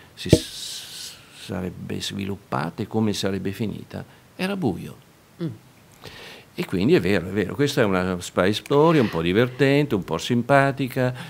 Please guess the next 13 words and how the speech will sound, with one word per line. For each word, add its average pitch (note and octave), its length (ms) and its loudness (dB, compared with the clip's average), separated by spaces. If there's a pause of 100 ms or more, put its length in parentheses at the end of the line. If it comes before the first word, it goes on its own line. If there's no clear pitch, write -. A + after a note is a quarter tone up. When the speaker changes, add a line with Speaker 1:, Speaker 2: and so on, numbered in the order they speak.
(140)
Speaker 1:
eh, F#2 220 0
se - 140 -4
mi F#2 140 0
permetti G2 480 4
di F#2 100 -2
dire, F2+ 720 0
eh, F2 180 -6
un E2+ 240 -4
po' G2+ 240 2
romantica, G2 720 4
perché B2 400 4
Speaker 2:
Altro D4 400 12
che, G3 500 10